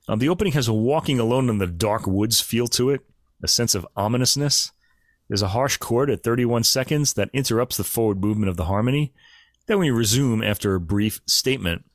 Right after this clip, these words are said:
Another interruption occurs at the fifty-seven second mark, this time with a longer response from the violin,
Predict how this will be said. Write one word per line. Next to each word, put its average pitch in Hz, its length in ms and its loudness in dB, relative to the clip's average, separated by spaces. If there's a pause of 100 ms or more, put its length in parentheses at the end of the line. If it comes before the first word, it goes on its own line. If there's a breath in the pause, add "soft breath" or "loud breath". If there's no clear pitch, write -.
(160)
Another 202 220 2
interruption 131 460 0
occurs 120 420 0
at 101 220 -2
the 92 100 -2
fifty-seven 143 560 0
second 98 340 -2
mark, 92 380 -2
this - 160 0
time 120 220 0
with 101 100 -2
a 92 80 0
longer 117 480 0
response 90 500 0
from 90 120 -4
the 87 60 0
violin, 85 640 -2